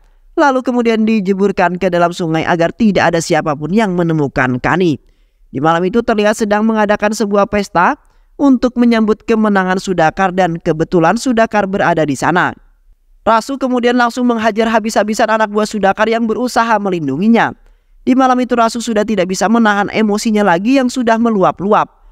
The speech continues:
di mana Sudakar telah mempermainkan keluarganya dan membuatnya sengsara.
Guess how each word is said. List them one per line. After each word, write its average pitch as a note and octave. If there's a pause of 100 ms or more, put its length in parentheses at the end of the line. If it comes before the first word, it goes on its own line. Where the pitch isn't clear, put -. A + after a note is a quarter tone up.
(220)
di C#3+
mana C#3
Sudakar G3
telah A#3
mempermainkan A#3
keluarganya A3
dan A3
membuatnya G3+
sengsara. C#3+